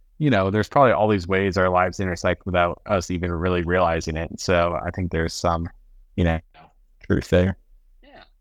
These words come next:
Speaker 2: I mean, I think, I think that's storytelling. Storytelling is, you know, creating, um, well, uh, developed characters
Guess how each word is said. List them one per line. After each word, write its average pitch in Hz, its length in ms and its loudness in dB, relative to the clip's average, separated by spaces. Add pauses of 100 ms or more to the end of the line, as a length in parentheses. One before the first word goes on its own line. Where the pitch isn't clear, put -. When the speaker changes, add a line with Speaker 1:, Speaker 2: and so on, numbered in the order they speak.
(320)
Speaker 2:
I 190 60 -2
mean, 170 180 2
I 156 180 0
think, 143 220 -6 (220)
I 135 80 2
think 131 200 -2
that's 120 440 0 (480)
storytelling. 92 800 2
Storytelling 113 680 0
is, 82 380 -4 (420)
you 95 80 0
know, 78 500 0 (460)
creating, 98 720 2
um, 80 560 -2 (120)
well, 87 720 0 (100)
uh, 76 420 -2 (240)
developed 82 440 0
characters 104 880 -2